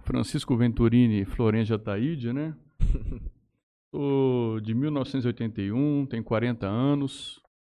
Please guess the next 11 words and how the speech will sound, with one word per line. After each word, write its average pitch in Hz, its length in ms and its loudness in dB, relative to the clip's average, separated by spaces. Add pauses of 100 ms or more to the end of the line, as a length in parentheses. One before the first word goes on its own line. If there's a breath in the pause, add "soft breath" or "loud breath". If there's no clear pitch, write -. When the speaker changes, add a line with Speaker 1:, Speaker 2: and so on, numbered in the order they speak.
Speaker 1:
né, 87 160 -8
nasci 101 300 -6
em 107 100 -2
Jales, 127 840 2 (800 soft breath)
neto 113 320 0
de 107 80 0
Carlos 117 380 4
Venturini, 123 800 4 (300)
meu 104 160 -4
saudoso 101 640 0
vô, 123 500 0